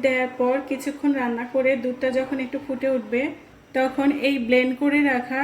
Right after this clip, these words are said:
ডিমের মিশ্রণটা অল্প অল্প করে দিতে হবে এবং নেড়ে মেশাতে হবে। মনে রাখবেন অল্প অল্প করে দিতে হবে আর ঘন ঘন নেড়ে মিশিয়ে দিতে হবে, তা না হলে ডিম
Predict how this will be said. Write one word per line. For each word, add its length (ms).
ডিমের 360
মিশ্রণটা 460
অল্প 220
অল্প 140
করে 140
দিতে 260
হবে 200
এবং 120
নেড়ে 260
মেশাতে 400
হবে। 200
মনে 160
রাখবেন 340
অল্প 220
অল্প 140
করে 220
দিতে 260
হবে 220
আর 80
ঘন 140
ঘন 120
নেড়ে 180
মিশিয়ে 320
দিতে 240
হবে, 180
তা 60
না 140
হলে 200
ডিম 220